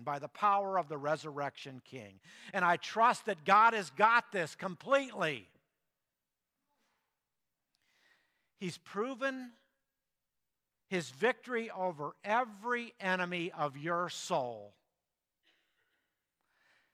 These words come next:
And you know what? There are just countless passages that make that point relating the cross and the resurrection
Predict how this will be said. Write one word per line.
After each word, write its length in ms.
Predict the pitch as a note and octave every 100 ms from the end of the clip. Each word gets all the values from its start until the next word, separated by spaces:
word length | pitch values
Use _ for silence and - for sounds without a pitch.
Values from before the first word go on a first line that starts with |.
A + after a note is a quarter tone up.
| -
And 80 | G3+
you 80 | C#4+
know 80 |
what? 280 | A#3 F#3+ F3
There 160 | G#3+ G3+
are 100 | D3+
just 260 | D3+ D3
countless 480 | - E3+ D#3 C#3+ A#2
passages 640 | - C#3+ - C3+ A2 B2
that 180 | C3+ C3+
make 260 | C#3+ D#3 -
that 340 | C#3+ B2+ _
point 520 | - E3 B2+ A2 - - _ _ _ _ _ _ _ _ _ _ _ _ _ _ _ _ _ _ _ _ _ _ _
relating 480 | D3 C#3+ D3 E3 E3
the 100 | C#3+
cross 500 | - E3+ D#3+ E3+ -
and 140 | F3 D3+
the 60 |
resurrection 880 | C#3 C#3 C3 A#2+ A#2 - - G#2+